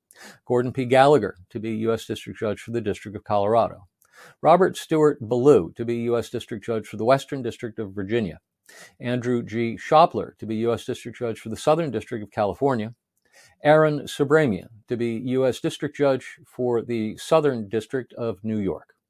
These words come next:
Patrice H. Kunesh to be Commissioner of the Administration for Native Americans at the Department of Health and Human Services. In addition, we expect the Senate will vote Wednesday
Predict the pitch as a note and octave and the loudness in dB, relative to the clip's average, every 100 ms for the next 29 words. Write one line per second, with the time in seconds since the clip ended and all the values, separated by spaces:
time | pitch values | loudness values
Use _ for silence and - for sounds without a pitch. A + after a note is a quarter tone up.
0 | _ _ _ _ _ _ - - - C#3 | _ _ _ _ _ _ -16 -14 -6 -2
1 | - D#3+ - - C3+ C3 - - - G3+ | 0 0 -2 -6 -2 -2 -4 -18 -2 -2
2 | G2+ G2+ - C3 A#2 G#2+ - D3 G3 F3 | -2 -6 -10 -8 -6 -6 -2 0 0 0
3 | B2+ B2+ _ _ _ _ B2 C3+ C3+ E3+ | -6 -8 _ _ _ _ -2 2 4 4
4 | A3+ - C3+ B2 - C#3 C#3 C3+ C3+ B2+ | 0 2 2 2 -2 -4 -4 -2 -4 -2
5 | C3+ D3+ D3 - - G#2 A#2 C3 A#2+ - | -2 0 0 -4 -12 -4 -4 -2 -4 0
6 | A#2+ B2 B2+ - G#2 A2 G#2 A2 A2+ - | 0 0 -6 -4 -4 -4 -6 -6 -8 -4
7 | F3 F#2+ - _ _ _ _ _ _ - | -4 -4 -12 _ _ _ _ _ _ -20
8 | - - - C3+ C3+ D#3+ - G#3 - D3 | -20 -14 -2 2 4 4 4 -2 -2 -2
9 | C#3+ A#2+ - F#3+ G3+ B2 - A#2 A#2+ B2+ | -2 -2 0 0 0 -8 -6 -6 -4 -4
10 | A#2 A2+ G#2+ A#2 D3 D3 - F#2 - | 0 0 2 2 2 -2 -6 -10 -12